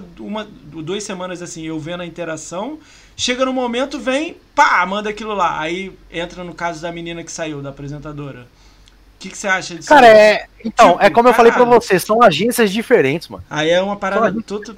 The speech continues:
Speaker 1: aí
Speaker 2: A,
Speaker 1: sai uma
Speaker 2: a, a
Speaker 1: notícia
Speaker 2: agência,
Speaker 1: dela, a agência
Speaker 2: a,
Speaker 1: sai
Speaker 2: é,
Speaker 1: outra.
Speaker 2: a agência que trabalhou o envio, porque esses consoles não são B R, tá?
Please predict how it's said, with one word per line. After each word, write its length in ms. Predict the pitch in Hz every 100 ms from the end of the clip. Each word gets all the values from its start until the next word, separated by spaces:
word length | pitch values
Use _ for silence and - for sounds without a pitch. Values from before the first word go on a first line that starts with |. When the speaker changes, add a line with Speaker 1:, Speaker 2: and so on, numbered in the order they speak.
| -
Speaker 1:
aí 160 | - 185
Speaker 2:
A, 20 |
Speaker 1:
sai 300 | 190 214 220
uma 100 | 202
Speaker 2:
a, 60 | 214
a 320 | 196 214 226
Speaker 1:
notícia 240 | 220 175
Speaker 2:
agência, 340 | 208 277 294 -
Speaker 1:
dela, 360 | 302 294 254 208 -
a 80 | 170
agência 400 | 180 147 190 196
Speaker 2:
a, 40 | 196
Speaker 1:
sai 240 | 196 190
Speaker 2:
é, 360 | 226 208 175 151
Speaker 1:
outra. 320 | 120 123 -
Speaker 2:
a 80 | 190
agência 480 | 214 170 240 285 294
que 100 | 277
trabalhou 760 | - 254 240 220 180 180 165 117 _ _
o 120 | 147
envio, 560 | 185 185 135 151 214 175
porque 220 | - 147
esses 200 | 190 202
consoles 400 | - 214 214 233
não 120 | 233 233
são 200 | 240 233
B 80 |
R, 320 | 247 190 160 131
tá? 200 | 143